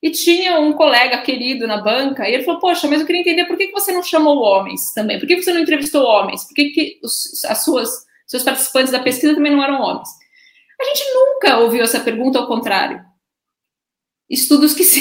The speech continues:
resumem ao universo, mas só tem uma amostra masculina. Isso nunca é estranho,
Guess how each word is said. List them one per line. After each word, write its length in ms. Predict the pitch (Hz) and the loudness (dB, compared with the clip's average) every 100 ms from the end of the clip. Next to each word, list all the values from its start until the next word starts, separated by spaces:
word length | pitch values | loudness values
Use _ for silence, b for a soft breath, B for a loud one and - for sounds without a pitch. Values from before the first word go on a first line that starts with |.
| - | 4
resumem 680 | 320 - - 285 302 311 302 | 6 6 8 8 8 4 4
ao 120 | 285 | 4
universo, 460 | 403 349 262 - 285 | 4 4 2 0 -2
mas 180 | 277 - B - | -4 -8 B 0
só 160 | 294 | 2
tem 160 | 294 311 | 4 2
uma 140 | 339 | 2
amostra 360 | 302 262 311 294 | 2 2 2 2
masculina. 480 | 277 285 294 254 247 | -2 0 2 2 0
Isso 200 | - 494 | 0 0
nunca 180 | 523 | 2
é 60 | 539 | 2
estranho, 800 | 523 - 415 466 480 311 - | 0 0 0 0 0 -2 -4